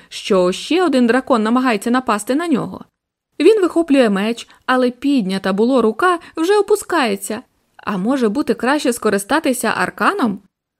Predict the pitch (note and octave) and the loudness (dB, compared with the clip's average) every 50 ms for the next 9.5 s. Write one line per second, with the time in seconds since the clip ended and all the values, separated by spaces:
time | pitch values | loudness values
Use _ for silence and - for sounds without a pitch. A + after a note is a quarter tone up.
0 | _ _ _ _ _ _ - E4+ E4+ F4+ G4 A#4 A#4+ G#4+ F4+ D4+ D4 D4+ F#4+ G4+ | _ _ _ _ _ _ -2 0 2 2 4 2 2 2 2 2 2 2 2 2
1 | - F#4 F4+ F#4+ F#4 E4+ D#4+ E4 D#4 D#4+ D#4 - - D#4+ - - E4 - - C4+ | 2 0 2 2 2 2 0 0 2 0 0 0 -2 -4 -4 -4 -6 -2 -2 -2
2 | G#3+ F#3 E3+ E3 F3 F3 - - _ D4 C#4 C#4 B3 B3+ C4+ C4 - C4+ B3 A#3+ | 0 0 0 -2 -4 -4 -10 -12 _ -2 0 0 2 0 0 0 0 0 0 0
3 | A#3+ - - A#3+ A#3+ C4+ C#4+ C#4 A3+ G3+ G3 B3+ G#3+ G#3 A3 - A3+ G#3 G#3 G#3+ | -2 -2 -4 -2 -2 0 0 0 0 0 0 0 0 0 -2 -2 -4 -2 -2 -4
4 | - - A#3 A3+ G#3+ G#3+ A3 - D#4 D#4+ C4 G#3+ G3 F#3 F#3+ G3 - - _ _ | 0 0 0 2 2 0 -2 0 0 0 2 0 0 0 -2 -4 -6 -10 _ _
5 | D#4 C#4 C#4 C4+ - C4+ B3 B3 C#4 F4+ F#4+ G4 F#4 F#4 F4+ F4 E4+ - - G3+ | -2 -2 -2 -2 0 0 0 0 0 0 2 2 2 2 0 -4 -6 -4 -2 -2
6 | F3+ F#3 G3 A3 G#3 G3+ E3 D#3 - - E3+ G3+ - _ _ _ _ _ _ _ | 0 0 0 0 0 0 -2 -4 -6 -12 -14 -14 -14 _ _ _ _ _ _ _
7 | _ _ _ _ _ _ _ - G#3 G3 - G#3 G3 G3+ A#3+ B3+ - G#3+ G3+ G#3 | _ _ _ _ _ _ _ -4 -2 -2 0 2 2 2 2 2 0 -2 0 0
8 | G3 G3 B3 D4+ D4 - - F3+ F#3+ F#3 - G#3+ G3 G3+ B3+ C#4 D4 D4+ C4+ A#3 | 2 2 2 2 0 -2 -4 -4 -4 -4 -4 -2 2 4 4 4 4 2 0 0
9 | A#3+ C4+ D#4+ F#4+ F#4 - - C#4 C4+ | 0 0 0 -2 -2 -2 -4 -4 -4